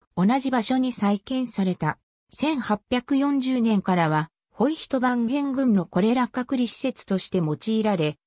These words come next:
千八百八十四年から千九百七十九年までは、市立病院として用いられた。正面砦、正面砦、正面砦は、四角形の平面を持つ守備塔を起源とする。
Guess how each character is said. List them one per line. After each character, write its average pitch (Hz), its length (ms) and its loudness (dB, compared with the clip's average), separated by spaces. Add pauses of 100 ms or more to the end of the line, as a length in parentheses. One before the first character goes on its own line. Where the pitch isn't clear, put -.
(100)
千 294 280 -2
八 170 300 -4
百 269 220 -2
八 254 280 -4
十 302 240 0
四 285 160 2
年 269 220 -2
か 220 140 0
ら 202 100 4
千 240 280 2
九 269 240 0
百 202 300 -2
七 156 280 2
十 170 240 0
九 240 280 0
年 185 220 4
ま 165 120 0
で 151 120 -2
は、 127 160 -4 (240)
市 - 160 -2
立 277 260 -2
病 294 280 2
院 208 160 2
と 185 120 -2
し - 120 -10
て 165 100 -2
用 139 180 -2
い 240 240 -2
ら 247 120 0
れ 208 100 0
た。 - 220 -6 (340)
正 285 320 0
面 302 260 0
砦、 247 360 0
正 269 260 0
面 208 220 4
砦、 220 400 2
正 262 200 0
面 202 220 4
砦 175 380 0
は、 156 200 0 (160)
四 - 160 -10
角 269 220 -6
形 220 220 2
の 175 220 2 (200)
平 254 300 0
面 285 260 2
を 269 80 2
持 247 140 -2
つ - 260 -6
守 247 200 0
備 - 0 -
塔 233 280 2
を 143 60 -2
起 202 180 -2
源 214 240 2
と 156 80 -4
す - 180 -8
る。 135 160 -8